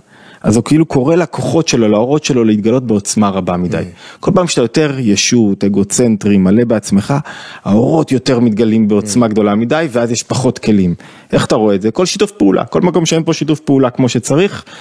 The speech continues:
Speaker 1: אתה אומר, "מישהו פה עם אגו." כל מקום שיש מאבק, מישהו פה עם אגו.
Speaker 2: כי, כי, כי כשהאור לא מתגלה בצורה נכונה, אתה יוצא מנקודת הנחה שיש ניתוק.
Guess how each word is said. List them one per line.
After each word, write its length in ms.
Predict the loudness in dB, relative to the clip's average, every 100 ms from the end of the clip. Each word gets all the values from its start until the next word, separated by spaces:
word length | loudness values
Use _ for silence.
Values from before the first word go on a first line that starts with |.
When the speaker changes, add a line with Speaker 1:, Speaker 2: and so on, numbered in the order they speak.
| -10 0
Speaker 1:
אתה 80 |
אומר, 180 | 2 2
"מישהו 240 | 2 0 0
פה 100 | 0
עם 100 | 2
אגו." 220 | 2 0 -6 _ -20 -20 -20 -2
כל 100 | 2
מקום 200 | 2 2
שיש 220 | 0 0
מאבק, 360 | 0 0 -2 0
מישהו 180 | 0 2
פה 120 | 2
עם 120 | 2
אגו. 200 | 2 0 -2
Speaker 2:
כי, 180 | -2 -2
כי, 240 | -4 -4
כי 140 | -2 -6
כשהאור 720 | -4 -4 -2 0 0 0 0
לא 140 | 0
מתגלה 360 | 0 0 0 0
בצורה 400 | -2 -2 0 0
נכונה, 520 | 0 0 0 0 0
אתה 160 | -2 -2
יוצא 200 | 0 0
מנקודת 360 | 0 -2 -2
הנחה 420 | 0 -2 -2 -2 -2
שיש 1120 | -2 -2 0 0 0 0 0 0 0 0 0
ניתוק. 520 | -2 0 -2 -2 -8